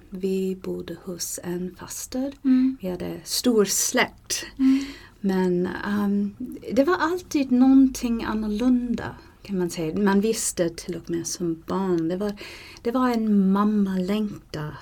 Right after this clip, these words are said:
Speaker 2: Mm.
Speaker 1: man hade. Men
Speaker 2: Mm.
Speaker 1: det var någonting som saknades.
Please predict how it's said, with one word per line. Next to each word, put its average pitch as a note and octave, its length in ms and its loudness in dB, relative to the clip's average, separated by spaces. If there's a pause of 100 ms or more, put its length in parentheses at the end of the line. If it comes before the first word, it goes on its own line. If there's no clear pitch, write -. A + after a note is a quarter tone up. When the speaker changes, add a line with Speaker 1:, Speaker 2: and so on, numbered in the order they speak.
(180)
Speaker 2:
Mm. A3+ 160 -4
Speaker 1:
man F#3 140 0
hade. G#3+ 680 -8
Men F#3+ 180 0
Speaker 2:
Mm. F#3 240 -4 (220)
Speaker 1:
det A3+ 80 -4
var A#3 100 0
någonting B3 640 2
som E3+ 220 -4
saknades. - 1000 -8